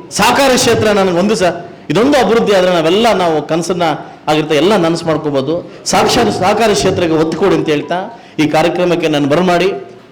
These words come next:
ಒಂದು ನಾಲ್ಕು ತಿರುಳಿನ ನೀವು ಹೇಳ್ಕೊಳ್ಳಿಕ್ಕೆ ಅವಕಾಶ ಕೊಟ್ಟಿದ್ದಕ್ಕೆ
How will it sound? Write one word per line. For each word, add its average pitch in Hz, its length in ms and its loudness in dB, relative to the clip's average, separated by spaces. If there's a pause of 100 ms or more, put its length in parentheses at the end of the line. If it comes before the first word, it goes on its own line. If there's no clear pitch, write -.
(100)
ಒಂದು 135 60 -2
ನಾಲ್ಕು 160 460 0
ತಿರುಳಿನ 202 320 2
ನೀವು 165 220 0
ಹೇಳ್ಕೊಳ್ಳಿಕ್ಕೆ 160 420 0
ಅವಕಾಶ 160 300 -2
ಕೊಟ್ಟಿದ್ದಕ್ಕೆ 143 680 -4